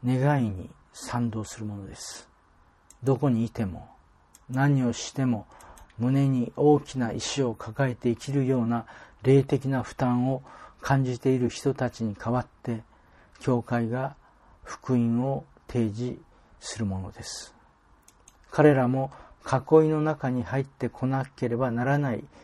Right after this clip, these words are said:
人たちだからです。教会が伝道をプログラム化しないからといって、道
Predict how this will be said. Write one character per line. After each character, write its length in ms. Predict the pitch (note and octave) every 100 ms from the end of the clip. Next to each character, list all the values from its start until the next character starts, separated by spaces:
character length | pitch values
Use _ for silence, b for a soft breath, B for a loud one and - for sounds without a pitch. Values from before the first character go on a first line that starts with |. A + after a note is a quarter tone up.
| b
人 240 | - - C3
た 120 | A2
ち 120 | -
だ 120 | G2
か 120 | F#2 -
ら 100 | F#2+
で 120 | -
す。 260 | - - - B B B B B B B B B B B B B _ -
教 200 | - C#3
会 260 | B2+ C3+ B2+
が 280 | C3+ C3 C#3 -
伝 320 | A#2+ C3+ C#3
道 260 | C3 C3 C3
を 60 |
プ 180 | B2+ C3
ロ 120 | C3+
グ 80 | C3+
ラ 140 | C3+
ム 240 | B2+ B2 - _
化 200 | - B2+
し 200 | - C#3
な 120 | D3
い 80 | C#3+
か 180 | - D3
ら 100 | C#3
と 140 | -
い 40 | F2+
っ 20 |
て、 340 | - - F#2+ - _ _ - -
道 120 | A#2+